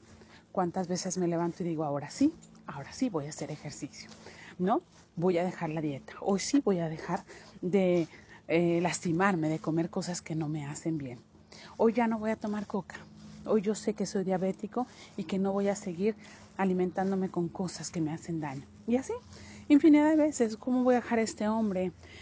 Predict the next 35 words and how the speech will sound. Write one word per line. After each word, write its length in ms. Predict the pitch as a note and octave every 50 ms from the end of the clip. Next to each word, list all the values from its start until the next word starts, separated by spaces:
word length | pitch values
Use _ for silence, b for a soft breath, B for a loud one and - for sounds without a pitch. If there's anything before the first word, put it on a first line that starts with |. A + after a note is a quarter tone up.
| B B B -
Eh, 120 | A3 G#3+
¿cómo 180 | - A3+ G#3+ A3
voy 80 | A3+
a 40 | A3+
dejar 240 | G#3 - G#3 G#3 G3
de 100 | G3+ G3+
levantarme 580 | G3 F#3+ F3 F3+ F#3 - G3+ G3 G3 G3 G3+
y 20 | F#3
llorar 300 | D#3 F3+ F3 F3+ F3+ F3+
por 180 | - F#3 F3
alguien 300 | F3 F3+ F3+ E3+ F3+ F3
que 100 | E3+ F#3
me 80 | E3 E3+
hizo 200 | E3+ E3 - F3+
tanto 360 | E3 - D#3 D#3+ D#3+ - E3
daño? 340 | E3 E3+ E3 D#3 D3+ C#3 D3+ - - B B B B B B B -
Estos 300 | B3+ A#3 - - B3+ -
son 160 | - - F#3
patrones 440 | - F3+ - - E3 E3 F3 E3+ -
de 100 | F3 -
conducta. 460 | - D#3 D#3 C3+ B2 - - - - - - _ - - - - - - b b b b b b b b b b b b b b b b -
Vamos 320 | B3+ C#4+ D4+ E4 D#4+ D4+
más 260 | C#4 C#4+ D#4 D#4 -
allá 260 | C#4 A3 E3+ F3+ D#3+ D#3
de 80 | D#3+
este 240 | F3 E3+ - - F3+
patrón 320 | - E3+ - - E3+ D#3+
de 80 | E3 E3+
conducta. 500 | - - D#3+ E3 D#3+ C#3+ - - - D#3+
Vamos 320 | D#3+ F#3 F#3+ G#3+ G#3 -
a 60 | A3+ A3
liberarnos 760 | F#3 F#3 F3+ D#3+ D#3 E3 G3 G#3 A3 G#3+ G3 E3+ E3+ E3 D#3
de 80 | E3
estos 260 | D#3+ - - - D#3+ -
patrones. 580 | - F3 E3 - D#3+ D3 B2+ C3 D3+ - -